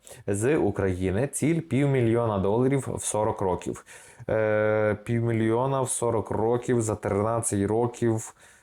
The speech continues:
Ну, це реально, м, велика цифра. І, ну, цікаво, як ти того хочеш досягнути. Ага, ну, звісно, якщо ти інвестуєш півтора тисячі доларів в місяць і думаєш це робити найближчих тих тринадцять років, то, думаю, все-таки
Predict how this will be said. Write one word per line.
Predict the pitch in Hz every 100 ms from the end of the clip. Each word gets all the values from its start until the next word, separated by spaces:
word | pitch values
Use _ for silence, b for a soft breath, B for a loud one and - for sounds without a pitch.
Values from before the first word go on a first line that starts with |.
| B B -
Ну, | 104 107 117
це | - 113 110
реально, | 110 113 123 127
м, | 120 117 123 123 123 123 127
велика | 127 131 117 113
цифра. | - 90 - 85 - -
І, | 117 120
ну, | 117 120
цікаво, | 117 120 123 117
як | 110 101
ти | 107
того | 107 95
хочеш | 107 - 98
досягнути. | 98 92 107 101 107 104 95 - -
Ага, | 104 113 92
ну, | 101
звісно, | 113 120 110 98 98
якщо | - 117
ти | 120
інвестуєш | 117 110 104 120 110
півтора | 110 110 110 104
тисячі | 113 - -
доларів | 107 107 107 98
в |
місяць | 107 120 117 104 - B B B
і | 110 104
думаєш | 107 113 123 143 135 120 113
це | 120
робити | 113 110 117 117
найближчих | 107 104 107 113 - 104
тих | 107 101
тринадцять | - 101 107 113 - 101
років, | 104 - 127
то, | 117
думаю, | 104 107 107 104
все-таки | 107 101 101 107